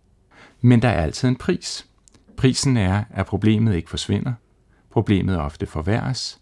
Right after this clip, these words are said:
Og nummer tre er, at man får ikke engang set på, om det problem, man forestiller sig, er så slemt, som det er.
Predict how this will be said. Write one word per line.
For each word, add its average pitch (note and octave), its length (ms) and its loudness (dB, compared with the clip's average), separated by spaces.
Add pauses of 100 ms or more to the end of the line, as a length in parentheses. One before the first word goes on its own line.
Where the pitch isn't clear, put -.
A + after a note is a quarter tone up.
(160)
Og F#2 100 0
nummer E2 180 2
tre - 340 -2
er, F#2 120 -4
at - 280 -10
man G2+ 180 4
får F#2+ 140 -2
ikke G#2 160 2
engang G2+ 360 -2
set - 340 0 (100)
på, - 320 0 (280)
om G#2 120 2
det A#2+ 140 2
problem, A#2 540 0 (260)
man F2 160 0
forestiller C3+ 680 2
sig, D#2+ 320 -4 (360)
er G#2 140 4
så - 120 -2
slemt, - 320 0
som G2 180 -2
det - 160 -4
er. D#2+ 120 -2